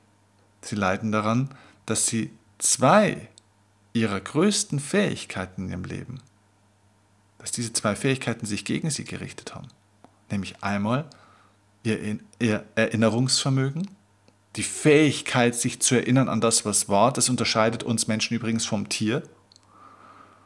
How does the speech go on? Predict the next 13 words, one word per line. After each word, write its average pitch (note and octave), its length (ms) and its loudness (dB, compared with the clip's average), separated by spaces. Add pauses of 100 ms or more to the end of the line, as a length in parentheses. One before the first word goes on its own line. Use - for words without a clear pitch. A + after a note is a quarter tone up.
(1000)
Und D3+ 460 6
die B2+ 100 -6
zweite G2+ 460 0
Fähigkeit, B2 800 -2 (1040)
die G#2+ 40 -12
Vorstellungskraft, - 880 -6 (1080)
was - 140 -6
uns A#2 260 -4
übrigens B2 340 -4
auch A#2+ 400 2
unterscheidet F#2 600 -8
vom F#2 260 -12
Tier. - 280 -10